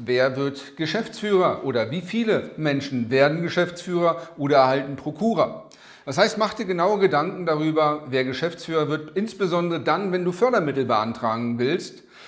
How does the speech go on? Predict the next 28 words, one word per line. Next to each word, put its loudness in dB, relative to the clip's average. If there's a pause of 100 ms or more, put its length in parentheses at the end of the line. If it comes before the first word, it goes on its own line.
(240)
Denn 0 (180)
die -4
Fördermittel 4
können -2
nur 0
beantragt -2
werden -6
von -6
einem -4
Geschäftsführer, -2
der 4
auch -2
mindestens -2
zehn 2
Prozent -4
Gesellschaftsanteile -2
hält. -4 (440)
Als 6
nächstes 0
ist -2
relevant 2 (200)
zu -8
wissen, -2
wer 0 (100)
wie -4
viel -4
Anteile -2
bekommt. -8